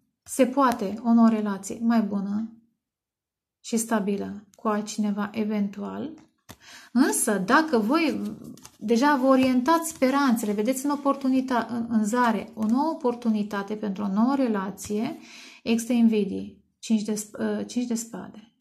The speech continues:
Probabil din cauza acestor person-, acestui personaj sau a celor din preajma lui. Cine e acest personaj? Nu știu, voi știți. E tatăl vostru, e soțul vostru,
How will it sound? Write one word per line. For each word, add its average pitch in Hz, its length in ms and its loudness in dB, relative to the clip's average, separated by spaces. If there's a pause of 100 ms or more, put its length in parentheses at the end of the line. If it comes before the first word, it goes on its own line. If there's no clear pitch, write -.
(1500)
Probabil 233 380 2
din 233 180 6
cauza 233 300 4
acestor 226 380 -4
person-, 214 500 -6
acestui 226 400 -2
personaj 226 680 0
sau 247 260 0
a 233 80 4
celor 262 320 2
din 220 260 4
preajma 220 680 4
lui. 233 600 0
Cine 294 220 0
e 311 60 4
acest 302 340 -2
personaj? 269 520 2
Nu 208 260 2
știu, 254 300 -2
voi 196 320 0
știți. - 460 -10 (2250)
E 233 140 2
tatăl 269 380 4
vostru, 214 260 0
e - 20 4
soțul 269 400 0
vostru, 214 560 -2